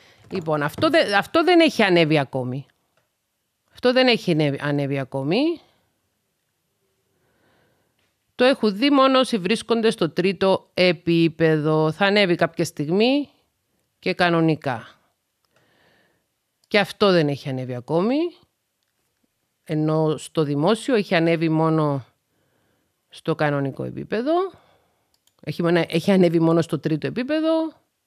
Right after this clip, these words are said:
Και βλέπετε ότι όλα τα βίντεο που έχετε δει τελευταίως υπάρχουν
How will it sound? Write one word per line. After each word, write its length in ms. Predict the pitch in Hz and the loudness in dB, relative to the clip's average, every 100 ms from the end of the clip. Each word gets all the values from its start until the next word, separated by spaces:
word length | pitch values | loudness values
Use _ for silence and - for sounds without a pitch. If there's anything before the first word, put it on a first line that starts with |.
| _ _ _ _ _ - _ | _ _ _ _ _ -20 _
Και 120 | - | -6
βλέπετε 340 | 254 330 320 285 | 0 0 0 -2
ότι 140 | 262 | 0
όλα 220 | 302 339 | 2 4
τα 160 | 302 262 | 4 2
βίντεο 320 | 202 165 175 | 2 2 0
που 100 | 160 | 2
έχετε 320 | 165 175 151 | 0 0 -4
δει 120 | 147 147 | -4 -4
τελευταίως 880 | 143 123 - 135 143 277 359 - _ _ _ _ _ _ _ | -6 -8 -8 -4 -2 -4 -6 -12 _ _ _ _ _ _ _
υπάρχουν 880 | 277 - 175 220 - 339 339 349 | -4 0 0 0 -2 0 2 0